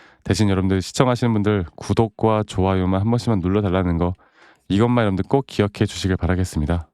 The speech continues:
아시겠죠? 그래서 하나솔루션의 솔루션이라고 저에게 남기시는 거 잊지 마시고 많이 꼭 참여하시길 바라겠고, 그리고 또 저에게 가끔씩 "아니, 너가 그렇게 타점을 잘 잡으면 너 혼자 하면 되는 거지, 이런 걸 또 뭐에 공유를 하느냐?"라고 하시는데, 여러분, 저는 이미 혼자 너무 잘하고 있고요.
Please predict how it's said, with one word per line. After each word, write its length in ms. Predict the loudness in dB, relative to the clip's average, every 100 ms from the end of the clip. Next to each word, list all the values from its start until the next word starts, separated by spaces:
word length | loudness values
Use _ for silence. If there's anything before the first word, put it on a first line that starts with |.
| -2
아시겠죠? 420 | 0 2 2 0
그래서 200 | 0 0
하나솔루션의 640 | 2 0 2 0 2 0
솔루션이라고 760 | 0 0 2 2 2 2 2 0
저에게 160 | 0
남기시는 400 | 0 0 0 0
거 80 | 0
잊지 220 | -2 -2
마시고 500 | -2 -2 0 2 2 -2 -14 -16 -18 -10 2
많이 240 | 4 4
꼭 160 | 2 -2
참여하시길 500 | 0 2 0 0 -2
바라겠고, 640 | 2 0 0 0 0 0 -6 -20 -18 -20 -2
그리고 200 | 2 2
또 160 | 2 0
저에게 300 | 2 0 0
가끔씩 460 | 0 0 0 2 2
"아니, 180 | 2
너가 500 | 0 0 0 0 0 -2 -4 -8
그렇게 680 | -4 -2 -2 -2 -2 0 0 -2
타점을 420 | -6 -2 0 0
잘 220 | 0 -2
잡으면 600 | -2 -2 0 0 0 0
너 120 | 0
혼자 380 | 0 0 2 2
하면 180 | 2 0
되는 220 | 2 2
거지, 200 | 0 0
이런 140 | 0
걸 100 | 0 -2 -2
또 100 | 0
뭐에 180 | 2 0
공유를 420 | 0 0 2 2
하느냐?"라고 420 | 2 2 2 2
하시는데, 580 | 0 0 0 0 0 -2 -2
여러분, 160 | -2
저는 260 | 0 0 2
이미 120 | 0
혼자 400 | 0 0 0 0
너무 220 | 0 0
잘하고 340 | 0 0 0 0
있고요. 380 | 0 0 0